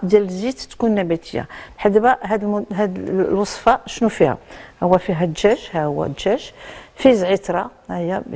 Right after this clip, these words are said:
الوغ هاد الدجاج شنو درت له؟ درت له الخرقوم صحي الناس اللي عندهم لا بانكرياتيت. الوغ البطاطا حلوه صحيه ودائماً تنطيبها في الفران بلا زيت بلا حتى حاجه،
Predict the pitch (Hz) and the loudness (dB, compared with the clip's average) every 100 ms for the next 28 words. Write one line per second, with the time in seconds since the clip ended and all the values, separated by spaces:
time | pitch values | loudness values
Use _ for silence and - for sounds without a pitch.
0 | 165 - 160 147 175 165 202 - 247 214 | -2 0 0 0 0 2 0 2 2 2
1 | 196 - 160 175 - 160 - 101 - 233 | 0 0 0 0 0 -2 -2 -6 -2 -2
2 | 269 214 - - - _ _ _ - 190 | -2 -6 -12 -14 -14 _ _ _ 0 2
3 | - - 170 - - - 170 202 208 175 | 2 2 0 0 -14 -2 2 2 2 0
4 | 160 160 147 - 135 - 135 - 226 247 | 0 -2 -2 -4 -6 -4 -4 0 0 0
5 | - - - - 190 180 196 - 220 240 | -6 -14 -12 2 4 4 0 0 2 2
6 | - 233 214 202 - - 214 - 208 202 | 2 2 4 0 -2 -4 -4 0 2 4
7 | 190 208 180 220 - 220 214 196 208 196 | 2 2 2 2 2 2 0 0 -2 -2
8 | 175 233 - 233 202 208 - 196 196 185 | -2 -4 2 4 4 -2 -4 -6 -2 -2
9 | 180 - - _ 175 220 220 226 214 196 | -2 -6 -20 _ 2 4 4 -2 -4 -4
10 | 196 220 202 214 190 180 | -2 -2 -2 -2 -2 -4